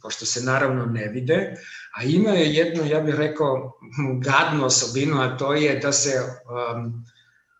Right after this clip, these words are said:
obaviju, to se zove koronacija, da se obaviju nekim organskim materijama, tako da ne možete da je prepoznate, niti pod mikroskopom neki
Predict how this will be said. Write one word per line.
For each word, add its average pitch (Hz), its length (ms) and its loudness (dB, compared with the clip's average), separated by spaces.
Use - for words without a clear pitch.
obaviju, 139 1040 2
to 127 80 -6
se 123 120 -4
zove 117 220 -6
koronacija, 143 760 -2
da 135 80 -2
se 127 180 -2
obaviju 139 540 0
nekim 139 400 -2
organskim 151 500 0
materijama, 135 640 -2
tako 143 220 -6
da 139 140 -2
ne 139 140 0
možete 156 340 -2
da 147 120 -2
je 156 140 0
prepoznate, 143 880 0
niti 117 280 -12
pod 139 160 -6
mikroskopom 135 720 -6
neki 107 240 -18